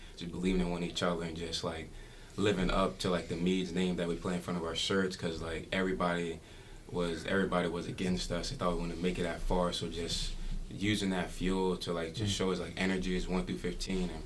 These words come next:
Speaker 1: practice and school and on the games, just really, like, pushed our motor even more.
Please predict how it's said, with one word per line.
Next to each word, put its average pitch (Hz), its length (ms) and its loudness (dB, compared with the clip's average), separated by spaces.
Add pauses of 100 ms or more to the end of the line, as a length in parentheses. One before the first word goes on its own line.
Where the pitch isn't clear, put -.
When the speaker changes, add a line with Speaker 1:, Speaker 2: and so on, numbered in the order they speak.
Speaker 1:
practice 87 600 4
and 82 120 -2
school 87 580 -2 (300)
and 87 120 -2
on 82 100 -4
the 78 80 -2
games, 90 420 2
just 85 180 0
really, 85 360 0
like, 82 260 -6 (280)
pushed 90 260 -2
our 85 160 0
motor 87 260 0
even 85 280 0
more. - 260 0